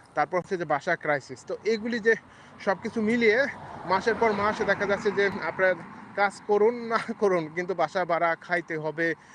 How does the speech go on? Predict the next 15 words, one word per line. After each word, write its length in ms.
এগুলি 280
তো 500
কন্টিনিউ 400
দিতে 200
হবে। 300
তো 100
এইগুলি 460
অ্যারেঞ্জ 400
বা 300
এফোর্ড 340
যদি 260
না 160
করতে 300
পারেন, 340
না 180